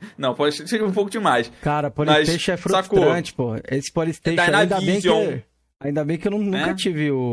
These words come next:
Speaker 2: o
Speaker 1: Tinha os
Speaker 2: Polystation.
Speaker 1: Dynavision. Tinha um montão. A galera, que se alguém teve, é, Famiclone aí no chat, fala qual que foi o Famiclone de vocês também. Cara, eu passei por isso, entendeu? Então parecia que só o meu Master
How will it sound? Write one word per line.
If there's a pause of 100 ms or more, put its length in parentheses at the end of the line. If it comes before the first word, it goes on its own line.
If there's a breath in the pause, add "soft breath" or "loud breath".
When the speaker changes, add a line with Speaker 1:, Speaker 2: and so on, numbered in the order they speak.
(160)
Speaker 2:
o
Speaker 1:
Tinha
os
Speaker 2:
Polystation.
Speaker 1:
Dynavision. (160)
Tinha
um
montão.
A
galera,
que
se
alguém
teve,
é,
Famiclone
aí
no
chat,
fala
qual
que
foi
o
Famiclone
de
vocês
também. (840 loud breath)
Cara,
eu
passei
por
isso,
entendeu?
Então
parecia
que
só
o
meu
Master